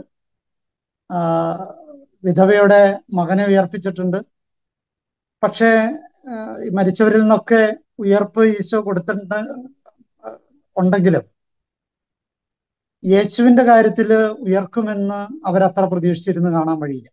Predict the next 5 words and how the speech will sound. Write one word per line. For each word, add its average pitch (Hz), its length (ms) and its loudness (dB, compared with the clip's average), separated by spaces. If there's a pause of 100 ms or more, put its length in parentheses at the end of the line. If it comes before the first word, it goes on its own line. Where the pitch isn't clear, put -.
(720)
കാരണം, 170 440 2 (1800)
ആ, 180 340 2
യേശുവിന്റെ 226 720 2
പീഡാസഹനങ്ങളുടെ 214 1040 0
സമയത്ത് 196 760 -4